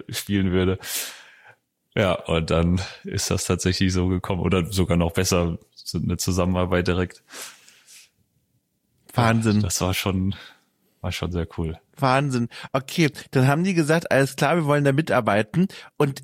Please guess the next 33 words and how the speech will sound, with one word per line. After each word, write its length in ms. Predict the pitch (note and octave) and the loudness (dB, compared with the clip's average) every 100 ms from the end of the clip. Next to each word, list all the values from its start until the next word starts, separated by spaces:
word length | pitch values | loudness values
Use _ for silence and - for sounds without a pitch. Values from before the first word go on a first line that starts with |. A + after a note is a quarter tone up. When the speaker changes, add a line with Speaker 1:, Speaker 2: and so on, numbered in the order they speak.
| - | -6
Speaker 2:
hat 260 | - D#3 A3 | -6 -4 -4
sich 160 | G3 | -2
dann 260 | F#3 F#3 G#3 | 0 0 0
an, 280 | C#3+ C3+ - - | -2 -2 -8 -4
an 240 | C3 B2+ | -2 -2
diesem 300 | C3 G3+ G3+ | -4 -4 -2
Punkt 260 | - F#3 - | -2 -2 0
nochmal 260 | D3+ D#3 | 2 4
das 200 | C#3 C3+ | 2 2
Momentum 840 | C#3+ B2 G#2+ C#3 - G3+ G#3+ G3+ - | 2 4 4 4 2 2 2 -2 -2
dieses 280 | E3 D3+ - | -2 -2 -4
Projekts 440 | - C#3+ D3 - | -4 -2 -2 -2
verändert? 480 | C#3+ G#2+ D3+ G#3+ F#3 | 0 2 2 2 0
Weil 180 | E3 - | 0 -2
ich 160 | - | 2
höre 240 | E3 F#3+ F#3 | 2 4 2
auch 100 | D#3+ | 2
so 140 | E3 | 0
raus, 260 | C3+ F3 - - - | 2 2 0 -14 -4
das 240 | C#3+ C3 C3+ | -2 0 2
war 180 | C#3 G#3 | 2 2
dann 140 | G#3+ | 2
auch 140 | E3 | 0
schon 460 | - E3+ D#3+ D#3 D#3 | 0 0 0 0 0
so 160 | D3+ - | 0 2
allmählich 1000 | B2+ A#2 A2+ A2+ C3+ G#3+ A#3 A3+ A#3 - | 2 4 4 4 4 2 0 -2 -4 0
auf 200 | E3 - | 0 2
der 220 | F3 E3 | 0 0
Zielgeraden 720 | - F#3 F#3+ F3+ D#3+ E3 D#3+ | -6 -4 0 2 4 4 2
zum 200 | D#3+ E3 | -2 -2
angepeilten 640 | - E3 E3+ E3 D#3 - D3 | 0 0 0 2 2 2 0
Release, 520 | C#3+ C#3+ D3 G2+ - | 0 2 0 0 -2
oder? 380 | E2+ G#2 G3 | 0 2 0